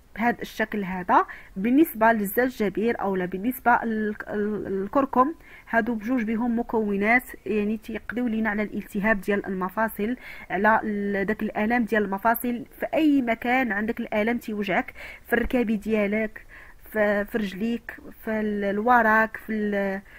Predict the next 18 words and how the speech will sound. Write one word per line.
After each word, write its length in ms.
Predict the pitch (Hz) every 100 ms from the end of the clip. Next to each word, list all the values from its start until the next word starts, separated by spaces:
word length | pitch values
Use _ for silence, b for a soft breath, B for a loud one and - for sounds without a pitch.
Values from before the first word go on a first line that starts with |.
| B B - - - - - - - - 208
في 140 | -
الكتاف 540 | 240 - - 262 247 175
ديالك 560 | 185 240 247 220 220
اولا 280 | 196 214 220
في، 180 | - - -
في 80 |
العنق، 460 | 202 190 233 240 -
يعني 220 | 180 196
ال-، 260 | 190 175 -
في 80 | 214
الرقبه 420 | 233 - 190 190
ديالك، 540 | 170 220 185 226 - - B B -
غادي 180 | 208 220
ديروا 340 | 208 233 240 226
هاد 100 | 220
الوصفه 360 | 208 220 -
هادي، 320 | 202 196 208 240
غتلقاو 480 | 220 196 - 233